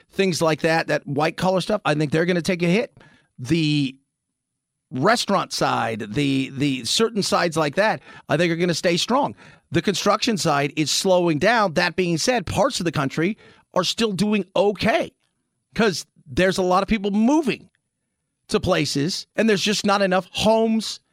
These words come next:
that are built. I mean, here in Arizona in two thousand eight, when everything collapsed, uh, I wasn't here, I was in California. You're in California.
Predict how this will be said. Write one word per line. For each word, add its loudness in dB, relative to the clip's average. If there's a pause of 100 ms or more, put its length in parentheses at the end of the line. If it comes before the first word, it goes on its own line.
(180)
that 0
are 2 (120)
built. -2
I 0
mean, 2 (300)
here 2
in 2 (220)
Arizona 2 (100)
in 0
two 2
thousand 2
eight, 0
when 0
everything 0
collapsed, -2
uh, 0
I 2
wasn't 0
here, 0
I 2
was -4
in -2
California. -2 (300)
You're 4
in -2
California. 0